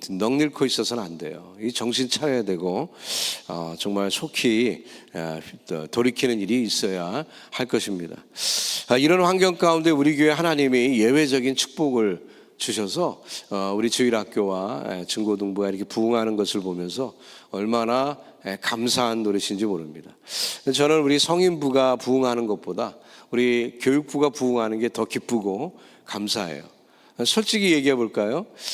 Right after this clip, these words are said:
아, 지금 나이가 칠십이 든 분이 우리 교회에 새로 오셨다.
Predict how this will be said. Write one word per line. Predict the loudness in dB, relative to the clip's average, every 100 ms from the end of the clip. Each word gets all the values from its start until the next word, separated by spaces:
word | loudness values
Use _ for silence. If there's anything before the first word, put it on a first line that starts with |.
| -2
아, | 0
지금 | 2 2 2 2 2
나이가 | 4 4 4 2 2 -4 -8 -2
칠십이 | 2 4 2 2 2
든 | 2 2
분이 | 2 4 4
우리 | 2 4
교회에 | 4 4 0 -2
새로 | -2 2 0
오셨다. | 0 -2 -4 -6